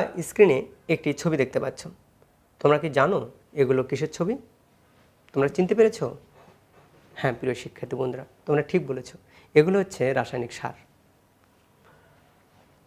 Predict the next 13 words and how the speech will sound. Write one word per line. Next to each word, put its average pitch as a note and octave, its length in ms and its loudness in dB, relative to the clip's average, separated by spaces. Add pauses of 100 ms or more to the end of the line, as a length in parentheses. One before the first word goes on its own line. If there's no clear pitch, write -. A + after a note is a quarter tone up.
(200)
এগুলো, G#3 260 8 (600)
এগুলো F3 280 4 (720)
কীটনাশক, C#3+ 420 -2 (100)
তাই C#3+ 140 6
না? C4 40 2 (140)
এগুলো C#3 280 0
কীটনাশকের D#3 560 -4
ছবি, - 200 -12 (340)
অর্থাৎ F#3+ 280 2
জমিতে D#3 260 6 (160)
পোকামাকড় F#3 600 2
নিবারণের C3 460 2
জন্য A#2 160 -2